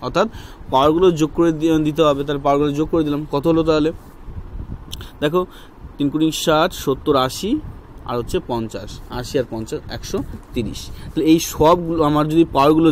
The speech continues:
যোগ করলাম, তাহলে পাওয়ারগুলো যোগ করে কত হলো? না, একশো তিরিশ,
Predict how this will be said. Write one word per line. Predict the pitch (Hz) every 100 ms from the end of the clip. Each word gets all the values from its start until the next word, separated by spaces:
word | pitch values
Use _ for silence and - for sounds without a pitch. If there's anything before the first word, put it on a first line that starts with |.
| 139
যোগ | 143 -
করলাম, | 147 143 151 190 285 - - -
তাহলে | 127 127
পাওয়ারগুলো | 127 135 147 139
যোগ | 135
করে | 147 143
কত | 139 156 156
হলো? | 160 220 330 - - -
না, | 127 - 123
একশো | 127 - - 180 190 294 359 - - - - -
তিরিশ, | 120 - -